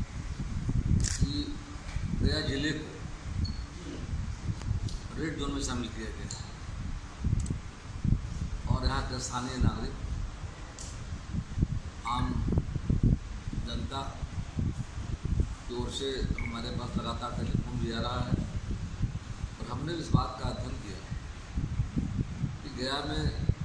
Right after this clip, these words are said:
शुरुआती दौर में जब लॉकडाउन हुआ, इस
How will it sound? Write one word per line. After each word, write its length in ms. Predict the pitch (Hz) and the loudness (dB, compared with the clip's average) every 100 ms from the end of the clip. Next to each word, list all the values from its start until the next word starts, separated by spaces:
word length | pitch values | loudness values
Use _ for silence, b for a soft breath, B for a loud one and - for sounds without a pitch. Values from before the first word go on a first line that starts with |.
| - - - - - - - - - - - - | -6 0 2 2 0 -4 -6 -6 -6 -6 -8 -2
शुरुआती 420 | 113 127 127 135 | -2 0 -2 -2
दौर 240 | 147 131 131 | -2 0 0
में 340 | 110 - - - - - - - - - - - - - - - - | 0 2 2 0 -4 -6 -4 -2 -4 -4 -6 0 0 2 0 0 -4
जब 200 | 123 117 | -2 -2
लॉकडाउन 460 | 123 123 147 151 - | -4 -4 -2 -2 0
हुआ, 120 | 147 - - - - - - - - - - - - - - - - - - - | 0 0 0 -2 0 -2 -4 -6 -6 -6 -6 -8 -8 -8 -8 -8 -12 -12 -10 -4
इस 180 | - | -4